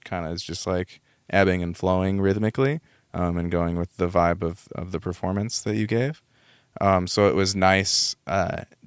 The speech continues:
to add other things in as well that contextualized those grooves and, like, helped you really feel those, like, you know, feel the waves,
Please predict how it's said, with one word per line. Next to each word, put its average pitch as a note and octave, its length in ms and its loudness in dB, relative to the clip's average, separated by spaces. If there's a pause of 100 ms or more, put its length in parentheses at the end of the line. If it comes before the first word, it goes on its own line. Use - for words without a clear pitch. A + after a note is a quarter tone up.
to G2+ 400 2
add F#2 480 4
other F#2 240 0
things F2 360 -6
in F2 240 -4
as E2+ 200 -8
well F2 520 0
that E2+ 380 -4
contextualized E2+ 840 -6
those F2 180 -6
grooves E2+ 400 -6
and, E2 120 -12
like, C2+ 160 -14
helped E2+ 280 -10
you F2 120 -8
really F2 240 -4
feel F#2+ 380 -4
those, E2 300 -8
like, D#2+ 220 -14 (800)
you F#2 120 -2
know, - 200 -6
feel G2+ 280 6
the F2+ 100 2
waves, F2+ 580 0